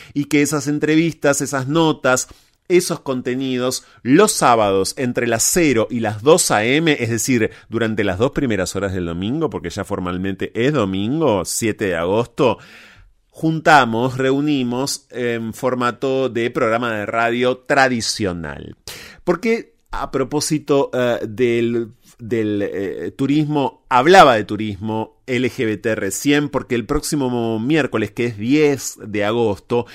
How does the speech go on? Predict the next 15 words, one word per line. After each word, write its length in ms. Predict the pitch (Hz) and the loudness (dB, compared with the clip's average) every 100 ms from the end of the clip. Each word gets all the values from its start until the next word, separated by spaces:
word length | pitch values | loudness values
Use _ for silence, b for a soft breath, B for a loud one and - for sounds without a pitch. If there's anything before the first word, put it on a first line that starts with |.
| B | B
se 240 | - 131 - | -6 -6 -2
conmemorará 880 | 175 185 160 143 131 117 110 117 - | -2 0 -2 0 0 0 0 -2 -4
un 280 | 143 139 139 | -4 -2 0
nuevo 360 | 160 180 180 | 2 2 2
Día 340 | 151 160 160 135 | 2 2 2 0
Internacional 1300 | 143 160 135 120 127 131 - 127 120 107 104 113 B B | 0 -2 -2 -2 -2 -4 -4 -2 -2 -2 -2 -2 B B
del 360 | - 113 160 156 | -4 2 2 2
Turismo 560 | 139 127 120 120 123 - | 0 0 0 -2 -4 0
L 260 | 135 139 | 0 0
G 180 | 131 131 | -2 -2
B 120 | 120 | -4
T 140 | 110 113 | -2 -2
I 160 | 120 | -2
Q 220 | 113 123 110 | -4 -4 -4
más. 500 | 98 85 87 - | -4 -4 -2 0